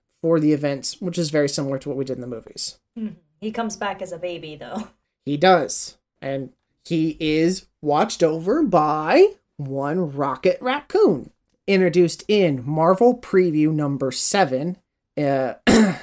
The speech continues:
Speaker 1: in nineteen seventy-six by Bill Montallo and Keith Giffen.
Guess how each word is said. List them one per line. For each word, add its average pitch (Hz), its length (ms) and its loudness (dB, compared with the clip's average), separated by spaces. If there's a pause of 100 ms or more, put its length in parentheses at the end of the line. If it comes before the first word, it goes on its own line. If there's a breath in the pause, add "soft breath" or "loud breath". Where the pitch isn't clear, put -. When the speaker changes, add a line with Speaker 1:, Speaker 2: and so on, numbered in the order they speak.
(120)
Speaker 1:
in 147 400 -2
nineteen 151 520 -4
seventy-six 139 1200 -4 (320)
by 143 560 2 (680)
Bill 196 380 6
Montallo 214 800 0
and 147 300 -2 (300)
Keith - 480 -6 (320)
Giffen. 170 360 0